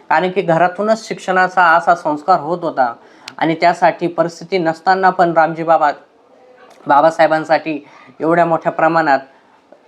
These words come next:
झळ खात होते. रामजी बाबांकडे पुस्तकं घेण्यासाठी पैसे नसत, तरी पण ते कुठून ना कुठून त्यांना पुस्तके उपलब्ध करून देत.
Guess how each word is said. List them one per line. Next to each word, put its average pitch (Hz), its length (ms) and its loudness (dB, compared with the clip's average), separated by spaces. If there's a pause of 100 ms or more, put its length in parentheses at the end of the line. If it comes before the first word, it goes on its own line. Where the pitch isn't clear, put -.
(160)
झळ 160 280 2
खात 175 220 0
होते. 170 480 -6 (380)
रामजी 151 280 2
बाबांकडे 170 520 2
पुस्तकं 170 520 -2
घेण्यासाठी 160 480 -2
पैसे 160 360 -2
नसत, 175 440 -2 (380)
तरी 170 160 4
पण 185 240 0
ते 180 380 -4 (360)
कुठून 180 280 0
ना 190 80 2
कुठून 185 380 0
त्यांना 175 260 0
पुस्तके 170 580 -2
उपलब्ध 165 400 -2
करून 175 300 -2
देत. 185 140 -2